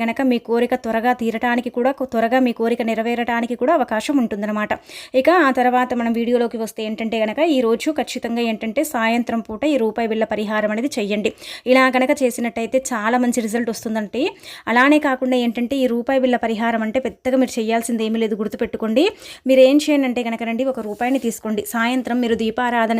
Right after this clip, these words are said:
చేసుకున్న తర్వాత మీరు ఆ రూపాయి బిళ్ళని తీసుకుంటారు కదా, తీసేసుకున్న తర్వాత ఏంటంటే ఆ రూపాయి బిళ్ళని లక్ష్మీదేవి పటం ముందు మాత్రమే పెట్టుకోండి. ఇలా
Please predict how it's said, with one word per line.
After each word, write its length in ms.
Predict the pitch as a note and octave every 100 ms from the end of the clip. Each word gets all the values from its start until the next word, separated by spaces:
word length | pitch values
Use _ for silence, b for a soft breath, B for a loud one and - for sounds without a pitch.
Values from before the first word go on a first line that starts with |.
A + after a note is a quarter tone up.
| A3
చేసుకున్న 320 | G#3 - A3+ A3
తర్వాత 360 | G#3+ G#3 G#3 C#4 G4+ - B B B A#3+
మీరు 140 | B3+ A#3+
ఆ 20 | A#3+ A#3+
రూపాయి 240 | B3 C4+ B3
బిళ్ళని 200 | A#3 A#3
తీసుకుంటారు 460 | A3+ - A#3 A3+ A3
కదా, 140 | A3+ C#4
తీసేసుకున్న 440 | C4 C#4+ C4+ C4 A#3+
తర్వాత 220 | A3+ A3+ A3+
ఏంటంటే 280 | G#3+ A3+ C#4 A#3+
ఆ 20 | A3
రూపాయి 260 | A#3 C4+ A#3+
బిళ్ళని 240 | A3+ B3 B3
లక్ష్మీదేవి 500 | - B3 B3+ B3 A#3 A3
పటం 160 | A3+ A3
ముందు 120 | A3+ G#3
మాత్రమే 320 | G#3+ A3+ D#4+ C#4
పెట్టుకోండి. 380 | G#3+ G#3+ G#3+ - B B -
ఇలా 120 | B3